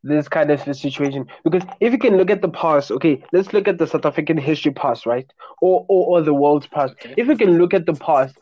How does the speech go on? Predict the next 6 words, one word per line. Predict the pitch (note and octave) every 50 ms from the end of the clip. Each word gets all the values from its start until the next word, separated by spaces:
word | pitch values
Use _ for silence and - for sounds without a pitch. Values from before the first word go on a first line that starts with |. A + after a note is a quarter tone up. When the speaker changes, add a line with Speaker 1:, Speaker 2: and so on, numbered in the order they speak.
| - - _ -
Speaker 1:
most | D#3+ E3 F3 F#3 G3 A3 C4 C4+ - - -
men | D#3+ D#3+ D#3 D#3+ D#3+ D#3 D3 D3 D3 C#3+ C#3 _ _ _
were, | B2 C3 C#3 E3 F3+ F#3 F#3+ F#3+ F#3+ G3 F#3+ F#3+ - _ _ _ _ _ _ _ _ _ _ _ _ _ _ _ _ -
were | - D3+ E3+ F#3 A3+ A3+ A3
the | F#3+ F#3+ F3
gender | E3 - - D#3+ E3+ F3+ F#3 F3 D#3+ C#3+ C#3+ C#3